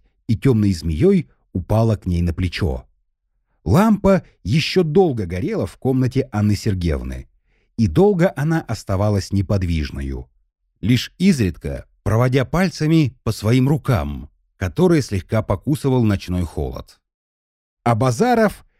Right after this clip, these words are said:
часа два спустя вернулся к себе в спальню с мокрыми от росы сапогами,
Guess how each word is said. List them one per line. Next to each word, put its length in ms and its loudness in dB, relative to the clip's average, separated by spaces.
часа 300 0
два 260 0
спустя 640 -4
вернулся 580 2
к 60 -12
себе 280 -4
в 60 -8
спальню 600 2
с 160 -10
мокрыми 440 2
от 220 -6
росы 340 0
сапогами, 680 2